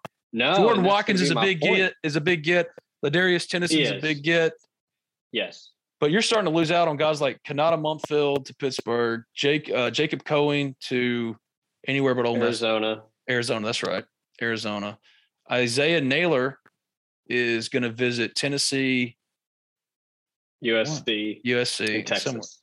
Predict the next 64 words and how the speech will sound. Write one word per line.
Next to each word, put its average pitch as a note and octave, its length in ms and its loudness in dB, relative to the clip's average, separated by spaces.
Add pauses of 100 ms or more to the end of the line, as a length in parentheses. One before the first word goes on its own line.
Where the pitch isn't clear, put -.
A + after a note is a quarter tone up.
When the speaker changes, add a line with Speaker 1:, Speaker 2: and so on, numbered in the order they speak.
(100)
Speaker 2:
th-, - 200 -16
thank A2 280 -4
you. G2+ 140 -8
I - 1000 -20
think C#3 180 0
I A2 40 0
should A2 180 -2
have G2+ 80 -8
done A2+ 180 -2
my A2 80 -4
homework A2 360 -4
before G#2+ 280 -6
this, G#2+ 240 -6
but - 200 -12 (500)
those C#3 260 0
three C3+ 160 0
Speaker 1:
<laughs> - 0 -
Speaker 2:
schools, A#2+ 480 0
he, B2+ 120 -4
no D3 280 0
Mi-, C#3+ 260 0
Ole C#3 140 0
Miss C3+ 240 -2
mentioned. C3+ 300 -2
I C#3 40 0
know D3 200 0
Ole C3+ 80 2
Miss C3+ 180 0
absolutely G#2+ 400 -4
loves A#2 300 -2
that F2+ 200 -4
kid. D#2 300 -6 (300)
Loves C3 260 0
that F#2 120 -4
kid. A2 140 -8
Same G#3 220 -2
thing F3+ 180 -2
with D#3+ 120 -4
the - 60 -10
Cohen G3 320 0
kid, A#2 200 -10
too. C3+ 220 -6 (420)
Love G3+ 260 0
those B2 200 0
guys, A2 300 -4
but - 180 -10 (120)
Speaker 1:
Yeah. C#3 280 0 (800)
Speaker 2:
I B2+ 40 -2
think C3+ 200 2
Speaker 1:
Well, - 0 -
my D#3 80 4
Speaker 2:
that's E3 140 2
Speaker 1:
thing G3+ 140 4
Speaker 2:
where A3+ 100 4
you C#3 60 4
Speaker 1:
was C3 220 4
Speaker 2:
start C3+ 160 -2
to C3 140 -10
point B2 180 0
at A2 80 -2
N A2+ 120 -2
I A2 140 -2
L B2 120 -2
stuff. A#2+ 360 -6